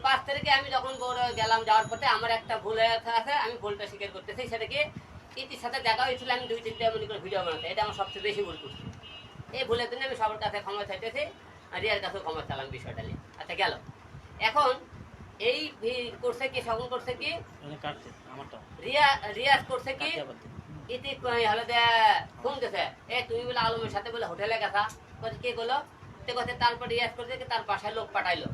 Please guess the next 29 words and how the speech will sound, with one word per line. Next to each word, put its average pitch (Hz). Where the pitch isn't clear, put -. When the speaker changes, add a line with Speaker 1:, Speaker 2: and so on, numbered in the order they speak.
Speaker 1:
যা 202
থেকে 208
ইতি 220
বাসায় 196
আছে, 214
আমি 202
হলে 185
বাসায়। 147
তে 226
রিয়া 285
শকুন 277
করছে 277
কি, 262
রিয়াকে 262
ফোন 233
দিয়ে 247
বলছে, 233
"আলম 247
তাই 247
হোটেলে, 233
তাই 226
হলে 220
ইতিকে 202
নিয়ে 202
গেছে 196
উত্তর 240
বারো 202
নম্বর 196
সেক্টরে।" 151